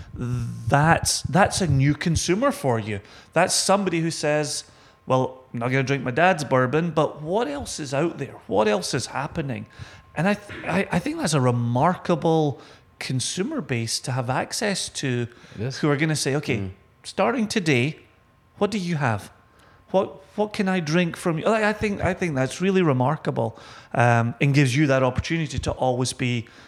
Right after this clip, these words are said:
Speaker 1: introducing yourself and your brand to a new consumer.
Speaker 2: Uh, it does.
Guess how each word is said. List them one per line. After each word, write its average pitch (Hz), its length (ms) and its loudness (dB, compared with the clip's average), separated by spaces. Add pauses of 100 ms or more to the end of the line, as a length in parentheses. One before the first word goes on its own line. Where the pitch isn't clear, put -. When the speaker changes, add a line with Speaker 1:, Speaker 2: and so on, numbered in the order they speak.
(160)
Speaker 1:
introducing 135 640 -2
yourself 127 600 -4
and 123 160 -2
your 123 140 0
brand 117 600 -4 (320)
to 120 320 4 (220)
a 131 60 4
new 120 200 2
consumer. 123 580 -4 (380)
Speaker 2:
Uh, - 60 -2
it 101 60 0
does. - 300 0